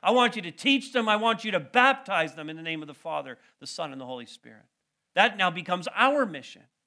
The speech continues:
And again, as we get off,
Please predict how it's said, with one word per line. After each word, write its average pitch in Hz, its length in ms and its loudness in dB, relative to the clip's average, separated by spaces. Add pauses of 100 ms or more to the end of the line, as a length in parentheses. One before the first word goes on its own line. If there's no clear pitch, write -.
(1400)
And 214 140 2
again, 254 480 4
as 247 260 4
we 240 140 -4
get 226 280 2
off, 233 320 2